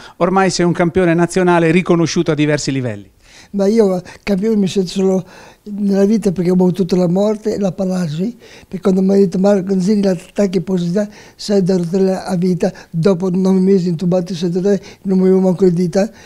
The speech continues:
Speaker 2: mi sono alzato da solo, di mia volontà, ho risultato solo me stesso, perché il padrone della tua vita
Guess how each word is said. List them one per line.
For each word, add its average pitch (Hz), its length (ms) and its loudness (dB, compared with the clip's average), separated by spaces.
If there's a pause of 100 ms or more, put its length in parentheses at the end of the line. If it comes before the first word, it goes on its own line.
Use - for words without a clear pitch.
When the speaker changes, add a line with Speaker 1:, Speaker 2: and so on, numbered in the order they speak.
(120)
Speaker 2:
mi 190 120 -6
sono 185 160 -2
alzato 202 400 0
da 180 180 -2
solo, 170 260 -6
di 170 140 0
mia 190 140 0
volontà, 175 420 -4 (240)
ho 190 100 -4
risultato 185 640 -2
solo 226 340 2 (140)
me 185 320 0
stesso, 196 640 -2 (260)
perché 202 260 0
il 190 60 4
padrone 208 320 4
della 202 100 6
tua 196 160 0
vita 185 320 0